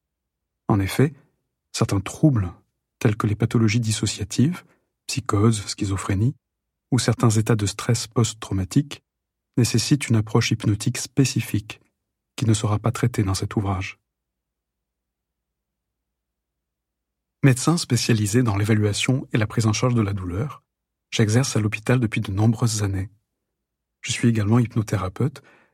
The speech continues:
et enseignant en hypnose médicale, à laquelle je me suis formé alors que j'étais encore jeune interne en médecine, car il me semblait que, dans bien des cas, il existait d'autres solutions que le recours aux médicaments pour soulager les patients.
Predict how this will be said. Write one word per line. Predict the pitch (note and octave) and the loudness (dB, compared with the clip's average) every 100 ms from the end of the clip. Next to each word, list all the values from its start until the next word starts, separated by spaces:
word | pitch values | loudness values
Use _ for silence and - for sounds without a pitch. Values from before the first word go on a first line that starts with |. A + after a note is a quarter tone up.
| - | -2
et | G#2 | 0
enseignant | A2 - A#2 C3+ | 2 2 4 4
en | A#2+ | 2
hypnose | G#2+ - A#2 | 0 0 0
médicale, | G#2+ G#2 - A#2 D#3+ G#2+ - _ _ _ | 0 -2 -2 -2 0 -2 -8 _ _ _
à | G#2+ | 2
laquelle | G#2+ C#3+ | 4 2
je | C3 A2 | 2 0
me | |
suis | G#2 A2 | 0 -4
formé | - G2+ A#2 C3+ | -4 0 2 0
alors | G#2 | -2
que | A2+ | -4
j'étais | G#2 - | -4 0
encore | A#2+ A#2 G#2 | 0 0 -2
jeune | - B2+ | 0 2
interne | A2 - A2+ B2+ | 0 0 0 0
en | G3+ A2 | 0 0
médecine, | G2+ - - F2 F#2 - _ _ _ _ | -2 -4 -8 -8 -10 -16 _ _ _ _
car | - G2+ | -4 0
il | |
me | G2+ | 0
semblait | G2 G2+ G#2 B2+ | -2 -2 0 -2
que, | - G2+ | -2 -6
dans | F#2+ F#2 | -4 -2
bien | G#2+ C#3 | 0 0
des | A#2 | 0
cas, | G#2 A2 D#3 - _ _ _ _ | -4 -4 -4 -6 _ _ _ _
il | A2+ | 0
existait | G2+ G2 - C3 | 2 0 0 -2
d'autres | A2+ A#2 C3 - B2 | 0 0 0 0 -4
solutions | - G#2 F#2+ - B2+ D3 _ _ _ - | -2 -4 -2 -2 -2 -2 _ _ _ -6
que | G#2+ | -4
le | F#2+ | 0
recours | A2 G#2 C3 | -2 0 2
aux | A2 | 2
médicaments | G2 G2+ G2+ F#2+ B2+ | 0 -4 -4 -4 -4
pour | - G#2+ | -6 -10
soulager | - A#2 A2+ A#2 | 0 2 2 0
les | A2 | -2
patients. | G#2 - - F#2+ | -4 -8 -10 -12